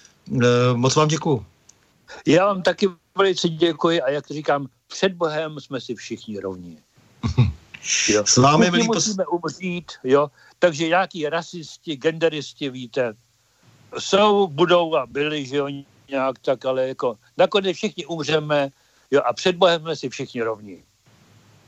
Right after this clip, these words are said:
Speaker 1: Tak, takže ještě, než, eh, než se odeberete na věčnost, tak vám přeju samozřejmě dobré ráno <laughs> a
Speaker 2: A
Speaker 1: dobrou
Speaker 2: dobrý
Speaker 1: kávu.
Speaker 2: večer.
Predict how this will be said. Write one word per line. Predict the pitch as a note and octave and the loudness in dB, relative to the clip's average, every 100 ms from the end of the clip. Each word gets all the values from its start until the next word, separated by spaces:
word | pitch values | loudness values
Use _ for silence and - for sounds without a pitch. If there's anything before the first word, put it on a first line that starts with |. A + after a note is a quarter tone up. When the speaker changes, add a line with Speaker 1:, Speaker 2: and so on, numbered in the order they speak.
| _ _ _ - | _ _ _ 0
Speaker 1:
Tak, | - D3 - | 2 4 4
takže | D3+ D3 | 4 4
ještě, | D#3+ - E3 D#3 C#3 A#2+ - B2+ | 2 2 2 2 0 -4 -14 -6
než, | C3+ C#3+ - - | -2 0 0 0
eh, | C#3 B2+ B2 - - - A2+ A2+ A#2+ A#2 | 0 0 -4 -16 -20 -12 -4 0 0 2
než | C#3 | 2
se | - - | 2 2
odeberete | D#3 C#3 D3 D3 D3 | 2 2 2 2 2
na | C3+ | 2
věčnost, | C#3+ C3+ C#3+ C#3 B2+ - | 2 2 2 2 2 0
tak | C#3+ C3 | 0 2
vám | C3+ C3+ | 2 2
přeju | - C3+ | 4 2
samozřejmě | B2 B2 C3 | 2 2 2
dobré | C3 C3 C3+ C3 | 4 4 4 2
ráno | C3 C#3 D3 D#3 D3 - C#3 - _ - | 2 2 2 -2 -4 -4 -4 -6 _ -20
<laughs> | - - - - - | -20 -18 -20 -20 -6
a | B2 A#2 A2+ A2+ A2+ | 0 2 2 0 0
Speaker 2:
A | |
Speaker 1:
dobrou | C3+ B2 | 2 4
Speaker 2:
dobrý | C3+ | 4
Speaker 1:
kávu. | D3+ D3 D3 D#3+ E3 | 4 2 4 2 -2
Speaker 2:
večer. | - C3 | -8 -10